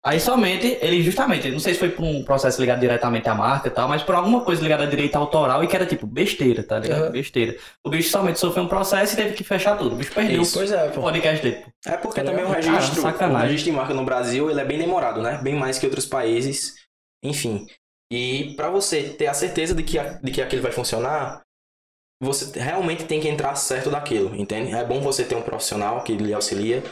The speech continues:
Speaker 3: porque é também um investimento, é uma grana um pouco alta, tá?
Speaker 1: Uhum.
Speaker 3: É mais de três mil reais pra você fazer o registro de uma marca hoje.
Speaker 1: Ah, não.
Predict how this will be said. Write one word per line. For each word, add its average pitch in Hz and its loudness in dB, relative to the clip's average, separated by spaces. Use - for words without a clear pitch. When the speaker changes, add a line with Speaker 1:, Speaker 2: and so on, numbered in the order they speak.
Speaker 3:
porque 151 0
é 170 0
também 165 -2
um 143 -2
investimento, 131 -2
é 151 0
uma 165 0
grana 127 0
um 120 -2
pouco 120 -2
alta, 98 -2
tá? - 0
Speaker 1:
Uhum. 135 2
Speaker 3:
É 135 -2
mais 151 -2
de 196 -4
três 196 2
mil 196 4
reais 202 0
pra 135 -2
você 131 0
fazer 123 0
o 123 0
registro 120 0
de 139 0
uma 147 -2
marca 160 -2
hoje. 113 2
Speaker 1:
Ah, - 0
não. 107 -4